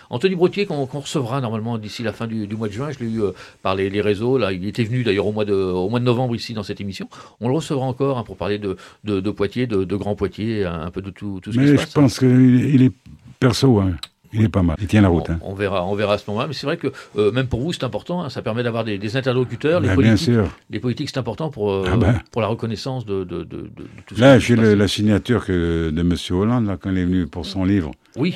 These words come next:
Speaker 1: tout à fait, oui.
Speaker 2: Que c'était un hommage pour, euh, mon père, hein.
Speaker 1: Exactement,
Speaker 2: Pour
Speaker 1: oui.
Speaker 2: le
Speaker 1: Vo-,
Speaker 2: C'est
Speaker 1: votre, votre père Poulouche,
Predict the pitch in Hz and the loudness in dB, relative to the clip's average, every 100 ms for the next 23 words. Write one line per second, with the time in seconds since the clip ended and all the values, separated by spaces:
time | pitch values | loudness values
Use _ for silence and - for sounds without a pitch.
0 | - 143 - 151 117 113 92 110 - 104 | -6 -8 -6 -6 -4 -2 2 2 2 4
1 | 104 101 98 - 98 92 90 90 87 85 | 4 4 2 0 0 2 2 2 0 0
2 | 82 87 101 - 135 98 90 90 104 113 | 0 0 0 0 0 0 -4 -6 -8 -6
3 | 113 151 143 127 123 110 101 101 - - | -6 -6 -4 -4 -4 -2 -2 -4 -10 -14
4 | _ _ 98 120 - - _ _ _ - | _ _ 2 2 2 -8 _ _ _ -10
5 | 107 120 147 - 139 143 151 - | -8 -4 -6 -4 -6 -4 -6 -8